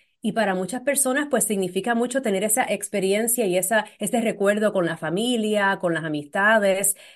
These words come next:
Y la gente ahora quiere viajar y quiere viajar en los Estados Unidos, pero internacional,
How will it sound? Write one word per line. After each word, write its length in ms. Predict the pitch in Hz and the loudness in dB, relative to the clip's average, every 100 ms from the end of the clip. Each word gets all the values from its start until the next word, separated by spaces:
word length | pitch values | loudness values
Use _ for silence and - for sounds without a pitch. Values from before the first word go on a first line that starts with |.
| _ | _
Y 80 | - | -4
la 100 | 190 | -2
gente 200 | 170 175 | 0 2
ahora 240 | 170 226 262 | 6 6 6
quiere 180 | 262 269 | 2 2
viajar 440 | 285 202 202 254 | 2 2 2 2
y 120 | 247 | -4
quiere 180 | - 196 | -4 -4
viajar 420 | 220 220 226 254 - _ _ _ - | -2 0 0 0 -8 _ _ _ -2
en 120 | 202 | 0
los 100 | 175 | 0
Estados 380 | 175 170 170 180 | 2 2 2 0
Unidos, 420 | 190 277 277 269 | -2 2 2 4
pero 200 | 226 190 | 2 0
internacional, 1160 | 170 180 165 156 175 165 190 226 254 254 254 | -2 -2 -4 -4 -4 0 2 2 2 0 -2